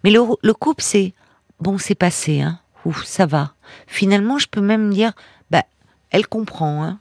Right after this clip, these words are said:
Lucie, elle comprend, ça va, enfin, vous voyez, quand on se montre, i-, ça veut pas dire, euh, euh, se, se, se, se mettre en colère, puis qu'il y ait une crise, enfin, parfois, d'ailleurs, on fait ce qu'on peut, hein,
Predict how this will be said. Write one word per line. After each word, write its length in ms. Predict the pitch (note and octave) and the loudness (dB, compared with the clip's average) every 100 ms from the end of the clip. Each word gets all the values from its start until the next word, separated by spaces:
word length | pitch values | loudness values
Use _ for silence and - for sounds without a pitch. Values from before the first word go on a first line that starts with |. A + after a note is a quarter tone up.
| - | -8
Lucie, 400 | E3+ E3 - G#3+ | -6 -6 -2 0
elle 140 | F#3+ | 0
comprend, 600 | - F3 - E3+ F3 G#3 | -2 -6 -4 -4 -2 -4
ça 220 | A3+ - E3+ | -6 -4 -2
va, 300 | E3 F3 G#3 | 0 -2 -2
enfin, 180 | F#3+ F3 | -4 -2
vous 60 | |
voyez, 300 | E3+ G3 B3 - - - - | -2 -2 -4 -8 -20 -20 -10
quand 180 | - B3+ | -4 -2
on 100 | D4 | -2
se 200 | C4 - | -4 -2
montre, 340 | G#3 G3+ F3 - - - - | -2 -2 -4 -10 -20 -20 -14
i-, 100 | - - | -10 -6
ça 200 | - B3 | 0 0
veut 140 | B3 | 0
pas 160 | - C4+ | 2 0
dire, 320 | G3+ A3+ F#3+ D3+ | 2 2 2 2
euh, 420 | A#2+ B2+ A2 G#2 E2 | 0 2 0 0 -2
euh, 520 | A1 E2+ E2 D#2+ D2 | -4 -2 -2 -4 -6
se, 280 | D#2+ - F#2+ | -8 -6 -6
se, 240 | E2+ - F#2 | -4 -6 -6
se, 280 | - F2 | -6 -6
se 220 | E2 - B2+ | -6 -8 -2
mettre 300 | B2+ - F#2 | -2 -2 -6
en 60 | |
colère, 640 | G#2 C#3 B2 A#2+ B2 B2 A#2+ | -2 0 2 2 2 0 -2
puis 100 | - | -6
qu'il 160 | - | -2
y 20 | B2 | 0
ait 40 | |
une 60 | B2 | 0
crise, 380 | - C#3+ C#3 | 0 0 2
enfin, 280 | A#2+ - A2 F#2+ - | 0 -2 -6 -6 -6
parfois, 280 | - - | -4 0
d'ailleurs, 220 | B2 A#2 A2+ | 2 2 0
on 40 | |
fait 140 | A2+ | -2
ce 80 | A#2+ | -4
qu'on 140 | - D#3 | -2 2
peut, 240 | A#3 D#3+ | 4 6
hein, 160 | A#2+ | 4